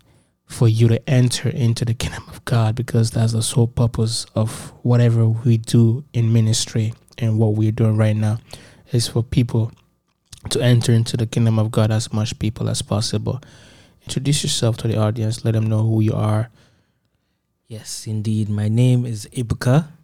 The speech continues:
Speaker 2: I'm a student of last final year, and, um, I would like to talk about the kingdom because it's very pertinent in our age, for sure.
Speaker 1: Before we even, um, um,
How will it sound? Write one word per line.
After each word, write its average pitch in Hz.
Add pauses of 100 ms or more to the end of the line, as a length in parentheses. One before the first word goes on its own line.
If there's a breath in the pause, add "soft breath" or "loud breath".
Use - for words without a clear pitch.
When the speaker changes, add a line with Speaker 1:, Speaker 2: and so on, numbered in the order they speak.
(500)
Speaker 2:
I'm 113
a 110
student 139 (180)
of 110
last - (500)
final 113
year, 107 (640)
and, 107
um, 104
I 113
would 110
like 113
to -
talk 107
about 110
the 104
kingdom 104
because 107 (120)
it's 104
very 117
pertinent 113
in 110
our 101 (120)
age, 101
for -
sure. - (320)
Speaker 1:
Before 180
we 160
even, 123
um, 107 (800 soft breath)
um, 104